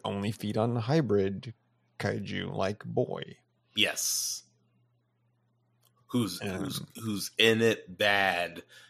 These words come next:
Speaker 2: because he, he's, he's now become a prop. Well, to be fair, he was always a prop. He was, um, a motherly prop for Haley, who,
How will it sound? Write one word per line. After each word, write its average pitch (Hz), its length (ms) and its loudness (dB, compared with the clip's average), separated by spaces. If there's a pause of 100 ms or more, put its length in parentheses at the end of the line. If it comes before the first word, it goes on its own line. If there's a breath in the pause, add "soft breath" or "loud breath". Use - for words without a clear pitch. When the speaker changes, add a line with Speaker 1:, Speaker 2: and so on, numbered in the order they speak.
(160 loud breath)
Speaker 2:
because 90 720 -2
he, 90 420 -6
he's, 92 640 -8
he's 101 300 -6
now 90 320 -2
become 87 460 -6
a 82 80 -4
prop. 85 640 -2 (440 loud breath)
Well, 101 400 6 (240)
to 123 100 -8
be 131 120 2
fair, 90 540 2
he 92 180 -8
was 82 320 -8
always 95 460 0
a - 40 -16
prop. - 560 -6
He 85 160 -12
was, 78 540 -8 (420 loud breath)
um, - 300 -14 (100)
a 101 80 -4
motherly 104 600 2
prop 95 440 2
for 127 180 6
Haley, 87 800 -2
who, 90 380 -4